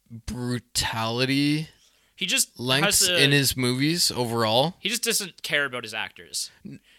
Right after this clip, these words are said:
Speaker 1: Yes.
Speaker 2: Not to the same extent of Stanley Kubrick. Stanley
Speaker 1: No,
Speaker 2: Tu-,
Speaker 1: no,
Speaker 2: Kubrick, like,
Speaker 1: no.
Speaker 2: terrorized his actors.
Speaker 1: Yeah, but what I wanna say is that, like, he, in his films, the, there was a lot of, like, gruesome acts and stuff like that.
Speaker 2: Oh, okay,
Speaker 1: And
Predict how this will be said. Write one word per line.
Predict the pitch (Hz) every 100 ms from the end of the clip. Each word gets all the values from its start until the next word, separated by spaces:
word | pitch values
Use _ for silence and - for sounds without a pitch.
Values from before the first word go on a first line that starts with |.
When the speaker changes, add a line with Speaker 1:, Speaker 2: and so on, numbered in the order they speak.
| -
Speaker 1:
Yes. | 151 160 131 - - 170
Speaker 2:
Not | 220 240
to |
the | 277 277
same | 269 240
extent | 226 - _ - 208 190
of | 170
Stanley | - 170 143
Kubrick. | - 151 107 98
Stanley | - 180 202
Speaker 1:
No, | 147 135
Speaker 2:
Tu-, | 117
Speaker 1:
no, | 147
Speaker 2:
Kubrick, | 160 139 123 -
like, | 156
Speaker 1:
no. | 165 110
Speaker 2:
terrorized | 123 143 190 160 127 110 -
his | 120
actors. | 104 101 - 101
Speaker 1:
Yeah, | 160 175 123
but | 110 151 139
what | 135 156
I | 156
wanna | 156 160
say | 147 135 120
is | 123 117
that, | 120 113
like, | 120 101
he, | - - 135 - _ -
in | 160
his | 185 170 -
films, | - 131 117 113 -
the, | - 123 127 120 117 107 -
there | 117 127
was | 127 120
a |
lot | 117 123 127
of, | 120 104 104
like, | 117 104
gruesome | 151 151 - 135
acts | 107 113 - -
and | 117 110
stuff | - 110 -
like | 110 -
that. | 92 -
Speaker 2:
Oh, | 208 220 226
okay, | 220
Speaker 1:
And | 147